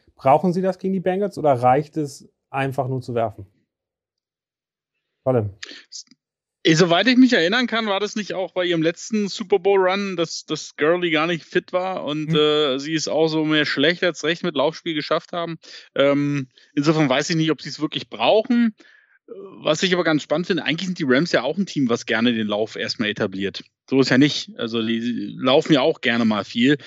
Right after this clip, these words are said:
Speaker 2: Ich bin gespannt, da bin ich sehr gespannt, welche Rolle oder ob Sony Michel irgendeine Rolle spielen wird, weil in die Playoffs hat er für mich bisher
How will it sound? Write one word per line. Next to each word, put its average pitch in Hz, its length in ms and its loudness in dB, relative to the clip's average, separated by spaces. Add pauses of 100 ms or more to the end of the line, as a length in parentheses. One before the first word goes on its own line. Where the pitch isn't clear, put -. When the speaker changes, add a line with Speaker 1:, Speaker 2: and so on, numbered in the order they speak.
(120)
Speaker 2:
Ich - 60 -20
bin 180 120 2
gespannt, 165 560 0 (220)
da 151 100 2
bin 208 120 4
ich 165 100 -2
sehr 180 240 4
gespannt, 170 380 -2
welche 165 220 -4
Rolle 156 340 0
oder 113 160 -6
ob 175 360 -4
Sony 165 440 0
Michel 156 400 0
irgendeine 117 300 -6
Rolle 110 200 -6
spielen 107 300 -6
wird, 95 120 -8
weil 90 200 -2
in 160 240 -2
die 170 140 4
Playoffs 175 300 2
hat 175 120 0
er 165 80 -6
für 160 80 -8
mich 175 220 -2
bisher 170 380 0